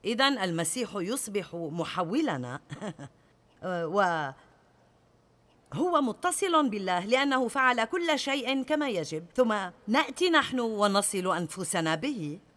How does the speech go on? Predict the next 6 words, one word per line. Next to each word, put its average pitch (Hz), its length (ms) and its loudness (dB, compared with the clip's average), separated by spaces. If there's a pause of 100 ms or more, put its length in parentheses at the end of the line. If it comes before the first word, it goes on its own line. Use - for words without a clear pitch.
(560)
ومن 247 520 0
خلاله 277 1080 0 (720)
يمكننا 240 520 2
التواصل 330 680 2
مع 302 180 2
الله، 180 380 -4